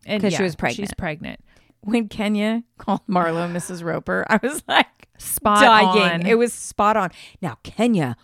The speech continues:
Speaker 2: looks so fucking different.
Speaker 1: She,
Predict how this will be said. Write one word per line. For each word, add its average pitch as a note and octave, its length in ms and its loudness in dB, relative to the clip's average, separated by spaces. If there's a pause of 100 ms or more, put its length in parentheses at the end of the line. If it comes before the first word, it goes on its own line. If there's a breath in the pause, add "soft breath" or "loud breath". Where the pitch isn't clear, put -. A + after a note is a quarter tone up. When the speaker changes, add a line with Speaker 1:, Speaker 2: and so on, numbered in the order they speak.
Speaker 2:
looks - 280 -4 (100)
so - 480 -2
fucking D3 340 -4
different. - 520 -12 (360 soft breath)
Speaker 1:
She, - 400 -12